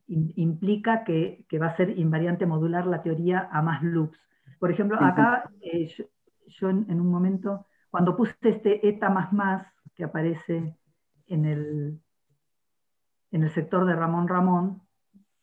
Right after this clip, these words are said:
Speaker 1: el, el sector de Ramón Ramón, eh, a un loop es,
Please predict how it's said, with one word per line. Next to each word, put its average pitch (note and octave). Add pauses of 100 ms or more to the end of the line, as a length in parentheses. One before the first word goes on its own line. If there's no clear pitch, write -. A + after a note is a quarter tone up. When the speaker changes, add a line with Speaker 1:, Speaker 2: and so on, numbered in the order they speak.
(680)
Speaker 1:
el, F#3
el F3
sector G#3+
de A3
Ramón G#3+
Ramón, A#3+ (320)
eh, F#3
a F3+
un G3+
loop A#3 (720)
es, D#3+